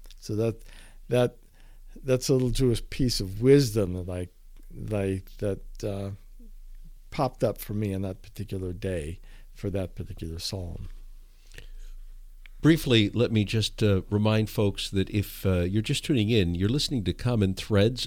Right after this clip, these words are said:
Speaker 2: on W G V U F M. I'm Fred Stella, and with me today, Rabbi David Krishev,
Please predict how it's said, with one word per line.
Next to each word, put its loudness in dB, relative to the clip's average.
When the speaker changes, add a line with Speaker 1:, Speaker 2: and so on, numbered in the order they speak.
Speaker 2:
on 0
W 0
G 2
V 2
U 2
F -2
M. -2
I'm 6
Fred 6
Stella, 4
and 4
with 2
me 6
today, 4
Rabbi 0
David -2
Krishev, 2